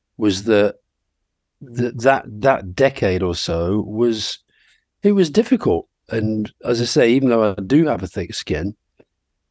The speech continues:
it's the difficulties that it brings into your family and your own life outside work that sometimes makes, makes you make the judgment,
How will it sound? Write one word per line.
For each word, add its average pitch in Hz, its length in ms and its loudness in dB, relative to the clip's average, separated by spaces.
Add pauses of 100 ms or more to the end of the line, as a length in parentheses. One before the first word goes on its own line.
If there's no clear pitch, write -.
(140)
it's - 420 0
the 113 140 -4
difficulties 113 760 0
that 107 120 2
it 101 160 -4
brings 104 360 2
into 98 280 -2
your 87 100 -4
family 101 840 0 (260)
and 92 260 -2
your 90 200 -2
own 110 160 2
life 98 840 -2
outside 107 600 2
work 80 440 -6 (800)
that 107 300 2 (560)
sometimes 117 640 0
makes, 113 380 0 (160)
makes 117 360 -2
you 117 80 2
make 113 220 2
the 110 100 -2
judgment, 113 540 0